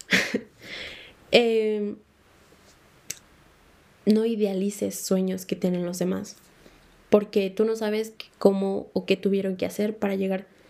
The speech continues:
a esos sueños. Entonces, tú crea los tuyos.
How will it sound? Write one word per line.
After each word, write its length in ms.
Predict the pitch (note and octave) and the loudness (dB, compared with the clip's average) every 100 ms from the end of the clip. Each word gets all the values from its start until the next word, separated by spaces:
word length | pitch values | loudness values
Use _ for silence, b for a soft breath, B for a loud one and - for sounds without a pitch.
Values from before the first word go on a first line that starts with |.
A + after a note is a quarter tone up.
| b b b _ | b b b _
a 120 | G#3 | 0
esos 220 | A3+ C4+ | 2 0
sueños. 460 | C4+ C#4 B3+ - - _ _ _ _ _ _ _ _ - _ | 2 0 -2 -6 -16 _ _ _ _ _ _ _ _ -20 _
Entonces, 600 | A3+ A3 A3+ A3+ A#3 A3 - _ - - | 2 4 0 0 -4 -4 -14 _ -20 4
tú 120 | B3+ | 4
crea 300 | B3 A#3+ B3 | 4 0 0
los 200 | G#3 - | -2 0
tuyos. 440 | G#3 G3 - - | -2 0 -6 -12